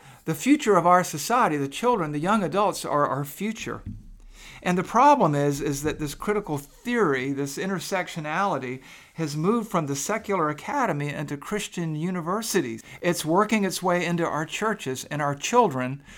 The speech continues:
our young people, are its intended victims. Now, let me just stop right here. Understand what I'm not saying.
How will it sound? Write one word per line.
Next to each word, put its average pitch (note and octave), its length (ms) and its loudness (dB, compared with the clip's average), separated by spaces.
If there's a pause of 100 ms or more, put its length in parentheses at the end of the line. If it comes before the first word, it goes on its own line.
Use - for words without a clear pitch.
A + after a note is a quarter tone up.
(200)
our C3+ 160 2
young F#3+ 300 2
people, C3 400 -4
are C3 140 0
its C3 160 -6
intended C3+ 460 -2
victims. C3 460 -4
Now, C3+ 80 -4
let D#3+ 100 0
me F#3+ 80 -2
just E3+ 200 -2
stop C#3 340 0
right C3 220 0
here. A2+ 240 -8 (1000)
Understand F3 840 4
what C3+ 180 0
I'm B2 160 -2
not C3 280 0
saying. C3+ 500 -6